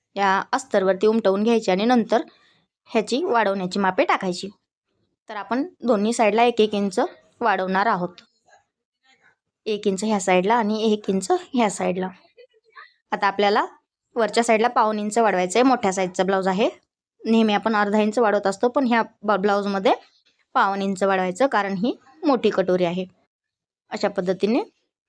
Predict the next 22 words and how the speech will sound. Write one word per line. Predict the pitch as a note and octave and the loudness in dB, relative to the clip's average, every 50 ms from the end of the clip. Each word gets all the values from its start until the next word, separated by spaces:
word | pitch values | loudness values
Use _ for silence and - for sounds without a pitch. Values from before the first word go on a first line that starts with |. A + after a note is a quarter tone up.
| _ _ _ _ _ _ _ _ _ _ _ _ _ _ _ _ _ _ _ _ _ _ _ _ _ _ _ _ _ _ _ _ _ _ _ _ _ _ _ _ _ _ _ - | _ _ _ _ _ _ _ _ _ _ _ _ _ _ _ _ _ _ _ _ _ _ _ _ _ _ _ _ _ _ _ _ _ _ _ _ _ _ _ _ _ _ _ -6
आता | A3+ G#3+ G3+ | -4 -2 -2
आपल्याला | F#3+ F#3 G3 G3 G#3 A#3 | -2 0 0 0 0 0
कटोरीचा | - C#4 A3+ G3+ G3 G3 F#3 G#3+ A3+ | 0 0 0 2 2 0 0 0 0
मध्य | B3 A#3+ G#3+ F#3 G#3+ G3 | 0 0 0 0 0 0
काढून | F#3 F#3+ F#3 F#3+ G3 | 0 -2 -2 -2 -2
घ्यायचा | G3 G3 G3 F#3 - F#3+ | -2 -2 -4 -2 0 0
आहे. | F#3 F3+ G#3 C4+ F4 - _ _ _ _ _ _ _ _ _ _ _ _ _ _ _ _ _ _ _ _ _ _ _ _ _ _ _ _ _ _ _ _ _ _ _ _ _ _ _ _ _ | 0 0 0 -4 -4 -6 _ _ _ _ _ _ _ _ _ _ _ _ _ _ _ _ _ _ _ _ _ _ _ _ _ _ _ _ _ _ _ _ _ _ _ _ _ _ _ _ _
सहा | - - - A3+ G#3 G#3 | -18 -6 -4 -2 -2 -2
इंचाची | G3+ G3+ G3+ G3+ G3 F#3 F#3+ F#3+ | -2 -4 -2 -2 -2 -2 -2 -2
आपली | F#3 - G3+ | -2 -2 -2
कटोरी | G3 - G3+ F#3+ F#3+ F#3+ G3 | -2 -2 -2 0 0 2 2
आहे, | F#3 F#3+ G#3+ B3+ E4+ - _ _ _ _ _ _ - | 0 2 0 -2 -4 -6 _ _ _ _ _ _ -8
तर | A3 G#3+ | -8 -6
तीन | G#3+ - B3+ B3 A#3 | -2 2 4 4 4
इंचावर | G#3 G3 G3 - F#3+ G3 G#3 A#3+ | 4 2 0 0 0 0 2 2
मध्य | B3 A#3 G3 G3+ G3+ | 2 2 2 2 0
काढूया | G3 G3 F#3 F#3+ G3 A#3 D#4+ - _ _ _ _ _ _ _ - | 2 2 0 2 0 -2 -4 -6 _ _ _ _ _ _ _ -8
आणि | G#3 G#3+ G#3+ G#3+ - | -6 -6 -6 -4 -2
खाली | G#3 G#3+ A#3+ A#3 | 0 0 0 2
दीड | A3+ C#4+ C4+ A#3 | 4 4 6 6
इंचावर | A3+ A3 G#3+ G3 F#3+ F#3+ F#3+ F#3+ | 6 4 4 2 2 0 2 0
आपण | F#3+ F#3 - C4 | 0 0 0 -2